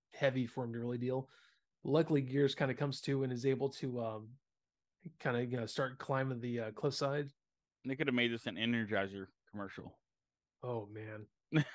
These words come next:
Speaker 1: Right time for
Speaker 2: Or like
Speaker 1: that.
Speaker 2: the, the Puttermans. Remember the Puttermans commercials with the, the robot people with the Duracell batteries in their
Speaker 1: I
Speaker 2: back?
Speaker 1: do.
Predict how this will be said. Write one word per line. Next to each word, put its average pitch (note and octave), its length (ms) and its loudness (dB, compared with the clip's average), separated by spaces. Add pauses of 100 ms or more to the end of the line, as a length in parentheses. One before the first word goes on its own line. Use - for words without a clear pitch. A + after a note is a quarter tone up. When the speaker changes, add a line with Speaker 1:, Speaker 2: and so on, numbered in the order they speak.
(1800)
Speaker 1:
Right F3 140 4
time F3+ 180 6
for D#3+ 80 6
Speaker 2:
Or E3+ 60 10
like C#3 140 8
Speaker 1:
that. F#3 140 10
Speaker 2:
the, C3 60 0
the D3+ 120 6
Puttermans. D#3+ 680 6
Remember C#3+ 180 2
the C3 80 0
Puttermans B2+ 460 2
commercials C#3+ 640 -2 (180)
with B2+ 180 -4
the, A#2+ 460 6
the B2+ 120 2
robot C#3 420 8
people D3+ 220 0
with C#3+ 100 4
the A#2+ 80 2
Duracell B2 420 2
batteries B2 380 2
in C3+ 60 -4
their A#2+ 60 2
Speaker 1:
I - 20 2
Speaker 2:
back? C3+ 260 8
Speaker 1:
do. A3 360 8